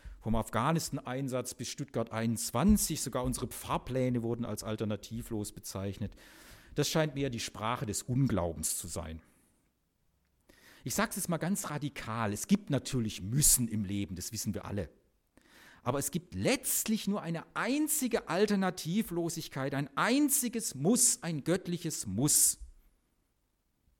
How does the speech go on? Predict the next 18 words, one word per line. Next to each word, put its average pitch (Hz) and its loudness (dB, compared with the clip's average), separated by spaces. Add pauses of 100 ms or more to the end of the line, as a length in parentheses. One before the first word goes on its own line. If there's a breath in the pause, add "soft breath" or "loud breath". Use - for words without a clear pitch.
(540)
Und 107 -6
das 135 -4
ist 135 -10
das, 123 -6
was 117 -8
so 110 -10
schwer 104 -2
zu - -8
verstehen 92 -8
ist, - -8
dass - -8
dieser 160 -4
Jesus 127 -2
nämlich 110 -4
zum - -10
Tode 135 -8
verurteilt - -10
werden 107 -6